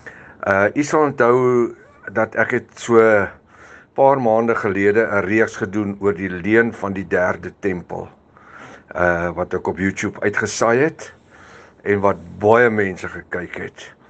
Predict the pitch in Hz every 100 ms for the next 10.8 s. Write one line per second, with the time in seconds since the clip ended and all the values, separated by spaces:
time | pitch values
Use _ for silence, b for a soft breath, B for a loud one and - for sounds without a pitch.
0 | B B B B - 117 123 120 135 -
1 | 127 117 - 135 120 127 127 - 151 147
2 | 123 - 110 98 95 85 - 92 90 -
3 | 101 123 117 143 147 127 104 95 98 120
4 | 151 143 - 127 104 107 110 - 127 123
5 | 110 90 95 - 113 107 101 - 101 101
6 | 92 - 92 92 98 98 92 104 - B
7 | B B B B 107 127 180 - 190 180
8 | 160 165 151 151 147 107 135 143 165 -
9 | 127 120 - 98 - - 110 107 147 185
10 | - 98 - 123 131 110 110